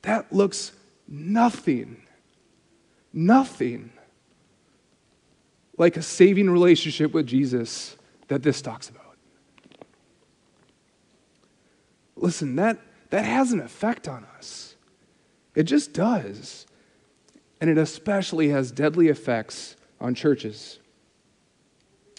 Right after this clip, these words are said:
Or another is, is that your identity is how you feel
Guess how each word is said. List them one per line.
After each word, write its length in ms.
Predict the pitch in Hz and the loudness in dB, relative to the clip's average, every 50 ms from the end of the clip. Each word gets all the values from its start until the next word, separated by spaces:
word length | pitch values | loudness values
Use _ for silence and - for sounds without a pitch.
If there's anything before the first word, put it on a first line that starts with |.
| - - - _ _ _ | -20 -20 -20 _ _ _
Or 200 | - 156 165 170 | 4 6 8 8
another 500 | 170 175 202 220 170 143 135 135 160 - | 8 8 6 6 4 4 2 2 2 2
is, 340 | - 170 160 151 139 - - - - - - _ | 4 4 2 2 0 -4 -12 -20 -20 -20 -20 _
is 160 | - 170 160 151 | 0 0 2 4
that 180 | 175 165 151 | 4 2 6
your 240 | 170 175 202 226 233 | 8 8 8 8 8
identity 600 | 240 233 214 180 190 170 151 139 123 131 139 147 | 6 4 6 6 4 4 4 4 2 4 4 4
is 400 | 156 - 170 214 220 226 214 190 | 6 6 6 6 6 6 4 0
how 280 | 170 - 196 190 196 190 | 0 2 4 4 4 4
you 220 | 190 190 202 185 | 4 4 2 2
feel 640 | - - - 240 220 147 123 107 113 120 139 156 | 0 -2 -2 0 2 2 2 2 -2 -4 -4 -8